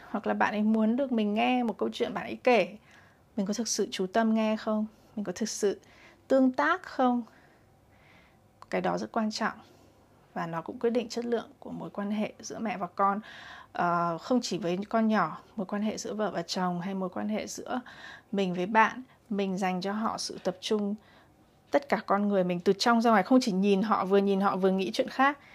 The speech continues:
Họ cảm nhận được, mà phải thực sự là vừa nghe, vừa nhìn, vừa thực sự là mang cả tấm lòng đến với người ta, thì đó là món quà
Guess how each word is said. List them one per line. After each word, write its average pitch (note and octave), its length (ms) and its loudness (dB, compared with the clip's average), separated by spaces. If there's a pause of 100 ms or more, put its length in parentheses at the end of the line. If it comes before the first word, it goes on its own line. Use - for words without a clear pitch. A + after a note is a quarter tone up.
(560)
Họ - 200 -12
cảm D#3+ 180 -2
nhận F3 200 -6
được, F3 160 -4 (680)
mà F#3 140 -4
phải - 200 -12
thực F3+ 140 -8
sự - 200 -6
là F#3 80 -2
vừa F#3 180 -4
nghe, G#3 440 -2 (540)
vừa G3 80 -4
nhìn, F3 500 -4 (800)
vừa F#3+ 100 -4
thực F#3+ 200 -10
sự - 300 -2
là F#3 80 0
mang A3 280 -2
cả F#3 60 -2
tấm F#3+ 220 -4
lòng A3+ 320 2
đến G3 380 -2 (220)
với F3+ 100 -6
người G3 140 -4
ta, A3+ 280 -2 (600)
thì F#3+ 480 0 (540)
đó F#3 160 0
là G3+ 80 -2
món F#3 220 -2
quà G3+ 300 -4